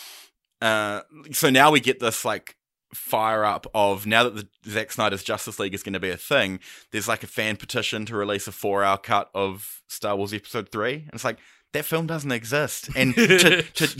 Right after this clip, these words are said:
Speaker 1: sure, four hours worth of footage might exist, but, like, y-, y-,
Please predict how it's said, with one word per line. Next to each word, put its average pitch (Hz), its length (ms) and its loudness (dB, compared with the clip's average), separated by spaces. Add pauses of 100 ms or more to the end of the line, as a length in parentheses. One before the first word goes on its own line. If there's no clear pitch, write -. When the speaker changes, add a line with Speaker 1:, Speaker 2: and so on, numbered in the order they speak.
Speaker 1:
sure, 196 420 12
four 156 320 8
hours 143 240 8
worth 139 120 2
of 117 80 -8
footage 123 340 2
might 120 180 4
exist, 101 540 -2
but, 120 220 4 (400)
like, 131 260 0 (100)
y-, 135 120 -18 (180)
y-, - 80 -20